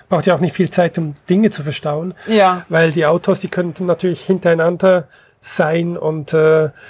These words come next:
Speaker 1: dann können die hinteren, hinter euch, äh,
Speaker 2: Ja, genau.
Speaker 1: Parkierten nicht weiterfahren.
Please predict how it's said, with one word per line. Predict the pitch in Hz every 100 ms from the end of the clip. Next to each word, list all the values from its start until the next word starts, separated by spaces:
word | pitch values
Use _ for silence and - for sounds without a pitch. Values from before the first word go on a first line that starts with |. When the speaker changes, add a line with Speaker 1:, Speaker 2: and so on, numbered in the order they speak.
| - _
Speaker 1:
dann | - 156
können | - 160
die | 147
hinteren, | 135 160 147 151 151 151
hinter | 135 165 143 165
euch, | 160 151 - -
äh, | 185
Speaker 2:
Ja, | 156 151
genau. | 190 170
Speaker 1:
Parkierten | 160 165 160 165
nicht | 160 151
weiterfahren. | 151 185 220 - 147 175